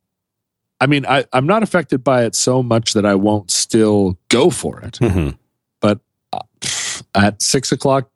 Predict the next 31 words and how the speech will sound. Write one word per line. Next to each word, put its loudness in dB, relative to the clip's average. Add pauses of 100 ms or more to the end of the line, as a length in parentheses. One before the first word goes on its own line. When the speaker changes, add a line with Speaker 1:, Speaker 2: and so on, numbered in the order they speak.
Speaker 1:
this -2
morning, 2
I 4
was 2
searching 0
my 4
database 0
for 2
reasons 2
why 4
I 2
might 0
still 0
be 2
awake 0 (120)
and 2 (520)
landed 2
on -4 (640)
the -2
fact 0
that -2
I 2
had -4
had -2 (1300)
three 4
or 2
four -6
cups -4
of -2
coffee -4 (100)
Speaker 2:
Yeah. 0